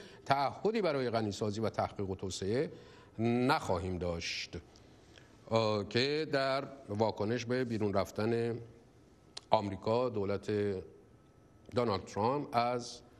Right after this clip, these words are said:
برجام بود. ولی به هر حال جمهوری اسلامی الان صریحاً میگه: "ما تعهدی نداریم." خب، در خدمت آقای دکتر بهروز بیات هستیم. آقای دکتر بیات کارشناسی، اه، ارشدشون رو در فیزیک هستی از دانشگاه فرانکفورت آلمان گرفتن، دکترا در فیزیک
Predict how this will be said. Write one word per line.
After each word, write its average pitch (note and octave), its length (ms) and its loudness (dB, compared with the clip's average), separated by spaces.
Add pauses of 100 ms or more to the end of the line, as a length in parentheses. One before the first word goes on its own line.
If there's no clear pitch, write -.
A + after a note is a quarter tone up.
(340)
برجام G#2+ 460 4
بود. E2+ 360 -6
ولی A2+ 340 2
به C3 140 2
هر G#2 160 4
حال C#3+ 220 2
جمهوری A2 360 -2
اسلامی G2+ 260 -2
الان A#2 140 0
صریحاً G#2 340 0
میگه: A#2 180 -2
"ما A#2 100 0
تعهدی A2 400 -4
نداریم." G2 360 0
خب، B2 180 2 (480)
در G3 160 8
خدمت F3+ 340 2
آقای E3 420 0 (360)
دکتر D3 280 2
بهروز C#3 480 0 (380)
بیات C#3+ 500 2
هستیم. G2+ 400 -2
آقای B2 140 2
دکتر C#3+ 240 0
بیات D3 400 0
کارشناسی، A#2+ 760 0
اه، B2 80 -4 (800)
ارشدشون B2 580 0
رو B2 60 0
در A#2 140 2
فیزیک A#2 320 -2
هستی B2 340 2
از A#2+ 160 0
دانشگاه A2 360 0
فرانکفورت G#2+ 480 0
آلمان A2 440 2
گرفتن، C3+ 440 0
دکترا A#2 380 2
در A#2+ 120 0
فیزیک A2+ 520 -2